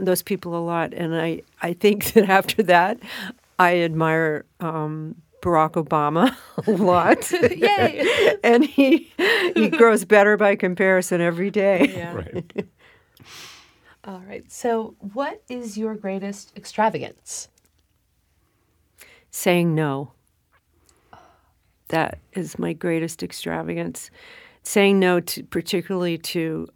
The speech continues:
Speaker 1: um, offers that come to me
Speaker 2: Mm.
Speaker 1: that have a lot of money attached, and, uh, but there's something I really don't wanna do and would compromise me in some way
Speaker 2: Mm.
Speaker 1: or just be,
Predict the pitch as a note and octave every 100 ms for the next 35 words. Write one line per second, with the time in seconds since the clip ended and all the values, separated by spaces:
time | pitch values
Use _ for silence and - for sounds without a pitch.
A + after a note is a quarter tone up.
0 | - D#3 D#3 D#3 D#3 - _ _ _ -
1 | - _ E3 F3 E3+ G3 F#3 F3+ - -
2 | E3+ - F3 F3 F#3 F3+ F3+ F3+ F3+ -
3 | G3 F3 _ - E3+ E3 - _ _ _
4 | _ _ _ _ _ _ _ _ - D#3
5 | E3+ E3 D#3 D#3 D#3 E3 D3+ D3+ D3+ D3+
6 | F3+ F#3+ F#3+ G#3+ A#3+ A#3+ - - - _
7 | _ _ _ _ - E3 D#3+ D#3 D3+ D3+
8 | - - E3+ D#3+ D#3 D#3 F3 C#3+ F3 D#3+
9 | - E3+ E3 D#3+ D3+ C#3+ C#3 D#3+ D#3+ D#3+
10 | D3+ D3+ - D3+ D3+ C#3 D3 D#3 F#3+ -
11 | _ - E3 D#3+ D#3 D3+ - D3+ D#3 F3
12 | D#3+ E3+ E3 F#3 E3+ E3 F3 F3 F3 E3+
13 | F3 E3+ - D#3+ D#3+ - - _ - E3+
14 | E3+ - E3 D#3+ -